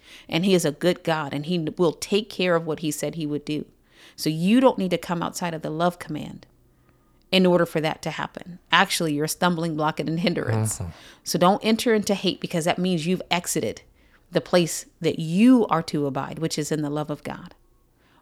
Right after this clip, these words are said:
Speaker 1: But pray for their salvation. Ask God for justice, because he's a just God. Ask him for
Speaker 2: Mm-hmm.
Speaker 1: mercy, because he is a good God.
Speaker 2: And as has become, I'll say, the slogan or motto, if you will, for this show, right?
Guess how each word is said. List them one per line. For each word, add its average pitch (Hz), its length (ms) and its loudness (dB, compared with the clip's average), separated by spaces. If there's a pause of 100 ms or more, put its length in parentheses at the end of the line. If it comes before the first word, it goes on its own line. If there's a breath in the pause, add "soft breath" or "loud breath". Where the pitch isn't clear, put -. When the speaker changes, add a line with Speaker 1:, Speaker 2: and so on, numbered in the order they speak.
(100)
Speaker 1:
But 165 200 2
pray 208 280 4
for 226 180 -2
their 160 180 0
salvation. 151 720 -6 (380 soft breath)
Ask 208 320 4
God 214 160 8
for 226 160 -4
justice, - 600 -2 (120)
because 170 280 -4
he's 175 140 0
a 160 60 -4
just 160 320 -4
God. - 300 -10 (320 loud breath)
Ask 180 300 2
him 185 120 2
for 180 160 2
Speaker 2:
Mm-hmm. 170 100 2
Speaker 1:
mercy, 160 520 -2
because - 380 -10
he 160 100 -6
is 151 100 -8
a 139 60 -8
good - 260 -8
God. - 320 -14 (1000 soft breath)
Speaker 2:
And 98 360 -2 (320)
as 95 440 -2 (520)
has 92 80 0
become, 95 420 2
I'll 92 140 -2
say, 95 220 0
the 90 260 -2 (720 soft breath)
slogan 139 640 8
or 101 100 6
motto, 135 500 8
if - 180 2
you 127 120 6
will, 131 580 8
for 117 160 4
this 113 200 4
show, 113 420 4
right? 104 300 4